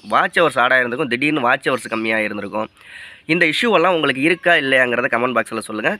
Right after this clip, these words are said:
கடந்த ஒரு வாரமாவும் இப்படி தான் நடந்துகிட்டு இருக்கு. இன்னும், இன்னும் ஃபிக்ஸ் பண்ணலன்னு நினைக்கிறேன். எனக்குமே நேத்து ஒரு இருபதாயிரம் வியூஸ் போயிருந்துச்சு, திடீர்னு பார்த்தா பதினஞ்சாயிரம் வியூஸ் ஆயிருச்சு. ஓகேங்களா? டோட்டல் வியூஸே கம்மியாயிருச்சு. அதே மாதிரி வாட்ச் ஹவர்ஸும் பார்த்தீங்க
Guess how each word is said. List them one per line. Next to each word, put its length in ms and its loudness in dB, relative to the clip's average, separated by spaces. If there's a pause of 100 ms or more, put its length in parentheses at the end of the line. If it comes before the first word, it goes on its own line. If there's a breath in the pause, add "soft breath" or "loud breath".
கடந்த 380 0
ஒரு 200 -2
வாரமாவும் 520 2
இப்படி 200 -4
தான் 140 0
நடந்துகிட்டு 300 -6
இருக்கு. 360 -4 (200)
இன்னும், 300 0
இன்னும் 240 0
ஃபிக்ஸ் 260 -6
பண்ணலன்னு 320 0
நினைக்கிறேன். 440 0
எனக்குமே 340 0
நேத்து 340 0
ஒரு 160 4
இருபதாயிரம் 680 2
வியூஸ் 260 -2
போயிருந்துச்சு, 540 -2 (600 loud breath)
திடீர்னு 480 2
பார்த்தா 220 0
பதினஞ்சாயிரம் 520 4
வியூஸ் 200 -2
ஆயிருச்சு. 380 0 (180)
ஓகேங்களா? 460 -6 (480 soft breath)
டோட்டல் 320 2
வியூஸே 380 2
கம்மியாயிருச்சு. 540 0
அதே 260 0
மாதிரி 560 4
வாட்ச் 360 0
ஹவர்ஸும் 320 0
பார்த்தீங்க 440 2